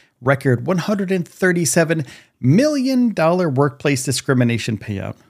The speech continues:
which was later reduced to fifteen million dollars by a second judge. However, Diaz rejected the lower sum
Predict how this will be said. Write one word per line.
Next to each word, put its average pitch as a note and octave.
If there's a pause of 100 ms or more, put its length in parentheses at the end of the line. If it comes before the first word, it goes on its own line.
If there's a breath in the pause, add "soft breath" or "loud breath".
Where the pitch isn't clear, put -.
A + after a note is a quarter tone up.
(160)
which A#2+
was G#2+
later A#2+
reduced A2
to A2
fifteen B2+
million A#2
dollars C#3
by A#2+
a A2
second B2+
judge. A3+ (340 soft breath)
However, C3
Diaz B2
rejected F3
the D#3+
lower C#3+
sum B2+